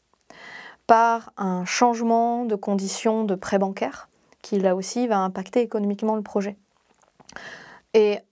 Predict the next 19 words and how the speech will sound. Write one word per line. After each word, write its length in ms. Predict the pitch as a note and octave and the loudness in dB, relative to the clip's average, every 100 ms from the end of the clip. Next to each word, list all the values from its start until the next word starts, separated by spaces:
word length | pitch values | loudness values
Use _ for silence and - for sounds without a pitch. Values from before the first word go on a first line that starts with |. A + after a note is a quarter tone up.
| - - | -6 0
euh, 460 | - E2+ D#2+ - - - - _ _ _ - | 4 2 0 -4 -6 -10 -18 _ _ _ -2
on 160 | A3 | 0
voit 240 | G#3+ A#3+ C4 | 4 4 6
même 480 | B3 B3 B3 G#3 G3+ _ - - | 2 -2 -4 -8 -12 _ -20 -12
sur 320 | - A#3+ A3 | -2 0 2
des 100 | G#3+ | 2
retards 640 | A3+ A#3 A3+ A3 A3 - _ | 2 2 2 2 -4 -14 _
particulièrement 840 | A#3 - B3 - A#3+ A3 A3 G#3+ | 0 0 -8 0 2 2 2 2
importants, 600 | G#3 G#3+ G#3 - G#3+ G#3 G3+ - - - - | -2 -6 -12 -4 -2 -2 -8 -20 -20 -20 -20
sur 240 | - - G3+ | -6 -2 0
des 120 | G3+ | 0
projets 760 | G3 A3 G#3 G#3+ G#3+ A3 G#3+ - - _ - | 0 0 0 2 2 0 -4 -12 -20 _ -18
qui 440 | - A3 G#3+ G#3+ | -4 -2 -2 -6
sont 260 | - - G#3+ | -10 -4 -4
sous 200 | G3+ G#3 | -4 -8
contrat 420 | G3+ A3 G#3 A3 | -4 -4 0 0
d'achat 340 | G#3 G3 - G3 | 0 -4 -2 -4
de 60 | |
biométhane 720 | F#3 G3+ G3+ G3+ G#3 G#3 F#3+ | -2 0 0 0 -2 0 -4